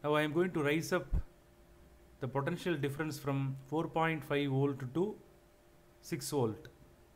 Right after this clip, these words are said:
At present, when the potential difference is four point five volt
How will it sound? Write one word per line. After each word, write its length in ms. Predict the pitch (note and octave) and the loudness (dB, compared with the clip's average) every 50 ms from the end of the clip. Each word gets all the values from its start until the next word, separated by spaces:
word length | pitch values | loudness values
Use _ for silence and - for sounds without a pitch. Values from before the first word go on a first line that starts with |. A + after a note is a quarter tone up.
| - - - | -20 -14 -8
At 160 | - C3+ C3+ | -6 -4 -2
present, 460 | C#3 E3 C#3 C3+ F3 F#3 G3+ G3+ - - - - - - - - - - - - - - - - - - - - - - - - - - - - | 0 0 0 0 -2 -4 -4 -6 -10 -14 -20 -20 -20 -20 -20 -20 -20 -20 -20 -20 -20 -20 -20 -20 -20 -20 -20 -20 -20 -20 -20 -20 -20 -20 -14 -8
when 160 | C3 C#3+ D3 C#3+ | -4 -2 0 2
the 80 | C#3+ | 2
potential 440 | C3+ D3 D3 E3 F#3 F3+ F#3+ G3 F3+ | 2 2 0 0 0 0 0 0 0
difference 360 | E3 D#3+ - E3 D#3 C#3 C3 | 0 0 0 0 -2 0 -2
is 160 | D3+ C#3 C3+ | -4 -6 -4
four 160 | - D#3 E3 E3 | -4 -2 -2 -2
point 340 | E3 E3+ E3 D#3+ D#3 C3+ | 0 0 0 0 0 0
five 160 | - D3 C#3 C3+ | 0 0 2 2
volt 420 | C3+ C3+ C#3+ E3 F#3 F#3 - - | 4 4 2 2 0 -2 -6 -10